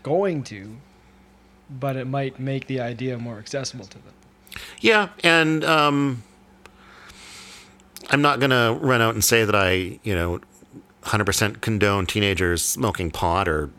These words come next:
Speaker 2: drinking, but, um,
Speaker 1: I do.
Speaker 2: <laughs> Okay.
Speaker 1: No, <laughs> just 'cause I was a teenager who drank and smoked pot, but
Speaker 2: Well, I was a teenager who drank. Um, it wa-, I think it was harder to get pot when I was in high school, but,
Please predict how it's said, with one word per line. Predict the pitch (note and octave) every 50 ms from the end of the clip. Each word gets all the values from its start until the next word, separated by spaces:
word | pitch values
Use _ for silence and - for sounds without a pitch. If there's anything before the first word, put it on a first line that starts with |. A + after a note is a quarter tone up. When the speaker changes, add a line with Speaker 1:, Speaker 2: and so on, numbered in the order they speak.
| -
Speaker 2:
drinking, | G#2 - G#2 A#2+ - - - D2 D#2 D#2+ D#2
but, | D2+ F2+ E2+ E2 - _ _ _ _ - - - - - - - - - - _ _ _ -
um, | - G2+ F#2+ F#2+ F#2+ F#2 F#2 F#2 F2+ F2 F2 E2 D#2 - _ - _ - - - _ _ _ _ _ _ _ - - -
Speaker 1:
I | - B2 C3
do. | B2+ C3 B2+ A#2+ A2+
Speaker 2:
<laughs> | A2 - _ _ _ - _ _ _ _ _ _ _ - - - - A3 - - - - - -
Okay. | - - - G#2 - - - - - - - - -
Speaker 1:
No, | E3 F3+ E3+ C3+ A2+ A2+ - C5+ C5 B4+ C#5 C#5+ C5 - C#5 C#5+ A#4+ -
<laughs> | C#5 C#5+ B4 - - - _ _ _ _ _ _ _
just | - F#3+ F3+ -
'cause | - F3+ D3
I | E3 D#3+
was | D#3+ E3 E3 D3
a | D3+
teenager | C#3 C#3 D3+ D#3 D3+ D3 C#3+ C#3 C#3
who | C3+ C3+ C3
drank | B2 A2+ - D3+ C#3 C3+ B2 A#2+
and | A2
smoked | - - A#2+ A#2 A2 -
pot, | - F#2+ G2+ G#2 - -
but | G2+ - - - - - - - - - - - - - -
Speaker 2:
Well, | C3 D#3+
I | F#3
was | F#3 E3 D#3
a |
teenager | - D3+ D3+ C#3 C3 A2+ G#2 G#2+
who | G2+
drank. | G2 F#2+ G2 F2+ E2 D#2 D#2+ D2+ - - - -
Um, | - G2+ F#2 F2 F2 F2 F2 F2 F2+ -
it | -
wa-, | F#2+ G2 F#2+ -
I | G2
think | F2 A2+ G2+
it | F#2+
was | F2+ -
harder | G2 F#2+ F2 F#2
to | D#2+ E2+
get | D#2+ F2+ E2+ - _ _ -
pot | - G2 F2+ E2+ - -
when | F#2 D#2+
I | D#2+ E2
was | D#2+ D2+ C#2+ -
in | D#2
high | - D2+ D2+
school, | - - D2+ C#2+ C#2+
but, | C#2+ D2 C#2 -